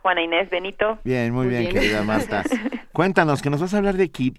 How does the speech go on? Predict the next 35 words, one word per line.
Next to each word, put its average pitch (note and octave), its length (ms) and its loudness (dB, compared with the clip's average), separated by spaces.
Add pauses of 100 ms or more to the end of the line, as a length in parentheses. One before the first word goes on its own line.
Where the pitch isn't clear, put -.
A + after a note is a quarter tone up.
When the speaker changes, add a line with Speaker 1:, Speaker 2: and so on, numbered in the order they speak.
(140)
Speaker 2:
equidad C3+ 340 0
de F#3 100 0
género F3 320 2
en D#3+ 80 0
el C#3 140 0
cuidado. C3 400 4
Ya, E3 240 4
ya F#3+ 140 4
lanzaste F#3+ 580 2
el B2+ 100 -2
otro C3+ 200 -2
día C#3+ 220 2
la C3 120 0
primer, C#3+ 420 0
Speaker 1:
Sí. - 40 -16 (460)
Speaker 2:
el G#2+ 180 -2
primer A#2+ 340 0
anzuelo A#2+ 720 2
hacia, F#2+ 400 2
Speaker 1:
Sí, - 60 -6
sí, - 80 0
Speaker 2:
hacia G#2 260 -2
Speaker 1:
sí. G2+ 60 -2
Speaker 2:
los G2+ 160 -4
cuidados A2 760 2 (420)
y A#2+ 160 0
vas A2 220 2
a B2 60 0
abundarme. D3 580 2 (180)
Tengo G#2+ 180 0
Speaker 1:
Sí, G#3+ 140 12
Speaker 2:
la - 80 2
Speaker 1:
porque E3+ 240 8
no F3 160 6
quiero, E3+ 320 6